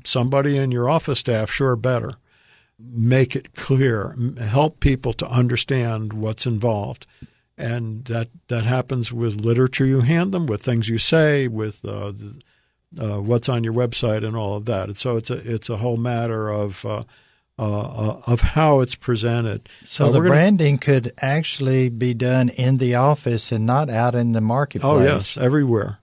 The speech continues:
Speaker 2: And so
Speaker 1: Everywhere.
Speaker 2: that's important to know for
Speaker 1: Everywhere. And so we're, uh, we're gonna do it everywhere here. We're gonna take a break right now,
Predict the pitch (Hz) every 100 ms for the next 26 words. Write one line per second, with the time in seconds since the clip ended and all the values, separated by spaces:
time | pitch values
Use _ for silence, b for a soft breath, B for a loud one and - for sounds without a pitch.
0 | _ 107 113 131 123 110 117 120 123 101
1 | 131 123 117 104 107 120 120 98 107 98
2 | 104 120 117 120 98 95 101 - 117 113
3 | 120 113 120 143 - B B 127 113 -
4 | 135 165 135 147 135 131 131 123 113 117
5 | 214 131 151 131 127 127 139 - - 143
6 | 175 127 113 113 135